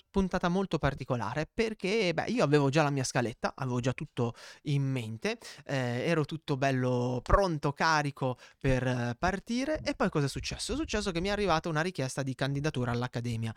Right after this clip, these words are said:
Online e, eh, visto che io sono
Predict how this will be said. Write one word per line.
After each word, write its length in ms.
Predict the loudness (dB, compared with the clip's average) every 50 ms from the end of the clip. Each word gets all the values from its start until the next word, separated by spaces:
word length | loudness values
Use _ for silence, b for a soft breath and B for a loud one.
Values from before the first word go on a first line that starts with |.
| B B B B B B
Online 720 | 4 6 6 6 6 4 0 -2 0 2 2 2 0 -2 B B B B B
e, 240 | 2 2 2 2 0 -2
eh, 260 | 0 0 0 0 -2
visto 280 | -2 -2 -2 -2 -2 0
che 100 | 2 2
io 360 | 4 4 4 4 4 2 0
sono 400 | 0 -2 0 0 0 -2 -4